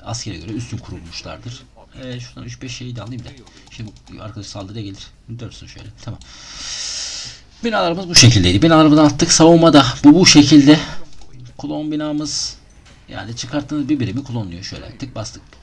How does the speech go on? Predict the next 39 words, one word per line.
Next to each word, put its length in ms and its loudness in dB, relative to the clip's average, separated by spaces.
Bunun 300 -6
bir 60 -6
klonunu 340 -12
daha 100 -10
çıkacak. 260 -16
Heh, 140 -14
gördüğünüz 260 -6
gibi. 160 -20
Klon, 240 -10
klasik 400 -12
klonlama 340 -10
binası. 340 -18
Ee, 640 -10
bu, 360 -8
bu 100 -4
arada 640 -6
şu 300 -6
kısa 220 -8
sik 200 -12
duvarımız. 460 -8
Bu 80 -8
da 100 -4
dediğimiz 240 -4
gibi 100 -6
etrafı 360 -10
açar 280 -8
bize. 260 -10
Burada 200 -10
gezinmeye, 520 -4
gezintiye 360 -10
çıkmanıza 300 -16
gerek 200 -10
yok. 180 -14
Bu 100 -10
sürekli 300 -10
dönüyor. 240 -4
Çok 200 -10
çabuk 240 -14
dönüyor. 300 -10